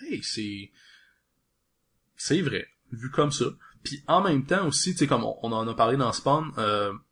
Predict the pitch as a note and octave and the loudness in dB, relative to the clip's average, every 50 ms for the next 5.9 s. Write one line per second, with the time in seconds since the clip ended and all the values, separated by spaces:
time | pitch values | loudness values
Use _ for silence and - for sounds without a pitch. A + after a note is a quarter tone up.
0 | _ _ _ _ _ _ _ _ _ _ _ _ _ _ _ _ _ _ _ _ | _ _ _ _ _ _ _ _ _ _ _ _ _ _ _ _ _ _ _ _
1 | _ B2 A#2+ B2 A#2 A2+ A#2+ C3 B2+ B2+ B2+ C#3+ E3 F3 F#3 C3 B2+ B2 A2+ - | _ -6 -4 -2 -2 -2 -2 -2 0 4 6 8 8 6 6 2 0 -2 -2 -4
2 | B2+ C#3 D#3 - - - - - D3 C#3+ C#3+ - C3 A#2+ A2+ A2+ A2 G#2+ A2 A2+ | -2 0 0 0 0 0 2 2 2 2 0 0 0 -2 -2 -4 -8 -6 0 4
3 | B2+ C3+ B2 A2 - - A2 - - A#2+ A2 A#2 B2 B2+ A#2+ G#2+ G#2 G#2 G#2+ A2 | 4 4 4 2 -2 -2 -6 -4 -2 -4 -2 -2 -4 0 0 0 2 2 0 0
4 | G#2+ - _ - - A#2+ A#2 A2+ - - - C#3 - - - B2 A#2 A#2 A#2 B2 | 0 -4 _ -8 -6 -6 -6 -6 -6 -4 -4 -2 -2 -2 -4 -4 -4 -4 -2 -2
5 | B2 A2 G#2 A2 A2 - - - A2 G#2 G2 G2 G2 G#2 B2 B2+ B2 | -2 -2 -2 -2 -2 -4 -2 -4 -4 -2 0 0 2 0 0 -2 -6